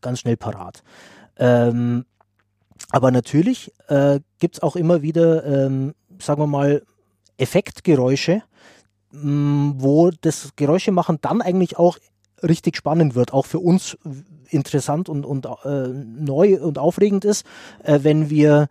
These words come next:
wenn wir eigentlich eher s-, Richtung Sounddesign arbeiten und auch Effekte machen, äh, die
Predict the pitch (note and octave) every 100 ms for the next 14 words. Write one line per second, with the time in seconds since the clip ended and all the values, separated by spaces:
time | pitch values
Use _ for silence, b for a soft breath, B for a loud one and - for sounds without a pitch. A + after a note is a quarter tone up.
0 | b b b C#3 D3 C#3+ D3 D3+ C#3+ D#3
1 | D#3+ - - _ D#3 D#3 E3 D#3 C#3 -
2 | _ _ _ _ D#3 D3 - D3+ C#3 E3
3 | - G3 D3 C#3 B2+ C3+ D#3 D3+ D#3 C#3
4 | C#3+ D3+ D#3 - F#3+ - E3 D3 C#3+ E3+
5 | E3 B B B B - C#3+ C#3 C3+ C#3
6 | C#3+ C#3 _ _ _ _ - D3+ D3+ D#3+